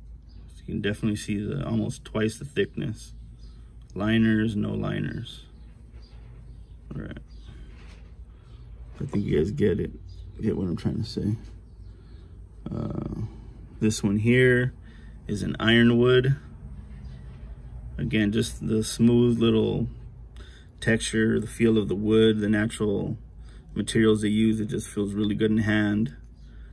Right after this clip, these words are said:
A little rounded butt there. Really comes in handy. Fits in, in the hand. And there's that choil. You just run right up on it. Again, this one also has black liners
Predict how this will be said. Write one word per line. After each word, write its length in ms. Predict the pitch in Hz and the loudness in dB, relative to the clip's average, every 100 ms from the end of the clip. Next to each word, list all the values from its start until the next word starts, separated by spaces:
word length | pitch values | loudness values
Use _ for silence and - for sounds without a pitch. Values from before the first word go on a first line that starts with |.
| - | -8
A 40 | 101 | -4
little 160 | 98 | -2
rounded 400 | 98 107 107 104 | 0 2 2 0
butt 280 | 107 107 - | 0 -2 0
there. 340 | 107 107 107 - - - - - - - - - - - - | 0 0 -2 -6 -18 -18 -18 -20 -20 -20 -20 -20 -18 -18 -8
Really 160 | 104 101 | -4 -2
comes 240 | 110 107 | 0 0
in 80 | 101 | 0
handy. 480 | 107 107 110 113 113 - - - - | 2 2 2 2 -2 -8 -18 -18 -14
Fits 280 | - 104 - | -8 -6 -4
in, 140 | 104 | -4
in 180 | - 107 | -2 -2
the 60 | |
hand. 400 | 107 107 107 113 - - - - - | -2 0 0 -2 -6 -18 -18 -18 -12
And 100 | - | -4
there's 120 | 104 | -2
that 160 | 101 - | -2 -6
choil. 520 | - 110 113 110 113 110 | -4 0 2 2 0 -4
You 60 | 104 | -8
just 140 | 104 98 | -8 -6
run 260 | 98 101 | -2 0
right 140 | 107 104 | 0 0
up 200 | 110 - | -2 -2
on 140 | 110 | 0
it. 200 | 113 110 - - - - - - - - - - - - - - | 0 -2 -6 -20 -20 -20 -20 -20 -20 -20 -20 -20 -20 -18 -18 -12
Again, 320 | - 107 104 | -6 -2 0
this 220 | 104 110 - | 0 0 0
one 120 | 107 | 0
also 300 | 110 110 104 | 0 -2 -2
has 160 | 104 | -2
black 340 | 104 104 104 - | -2 -2 -2 -2
liners 840 | 110 120 120 120 117 117 - - | 0 2 4 4 4 2 -4 -14